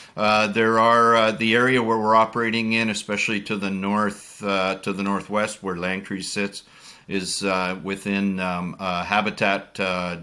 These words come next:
deemed, uh, suitable for the desert tortoise.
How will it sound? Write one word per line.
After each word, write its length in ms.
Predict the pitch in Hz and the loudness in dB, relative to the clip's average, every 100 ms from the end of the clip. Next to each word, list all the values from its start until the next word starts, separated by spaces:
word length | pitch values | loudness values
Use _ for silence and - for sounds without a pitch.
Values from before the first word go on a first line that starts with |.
| 87 | -8
deemed, 400 | 101 101 98 90 | -2 0 -2 -4
uh, 260 | 87 87 | -6 -8
suitable 440 | 87 110 107 92 92 | -8 -6 -6 -4 -6
for 460 | - - 113 113 | -8 -6 0 0
the 100 | 98 | 0
desert 480 | 90 95 95 85 80 | -4 -4 -6 -8 -12
tortoise. 460 | - 95 110 156 | -10 -8 -6 -10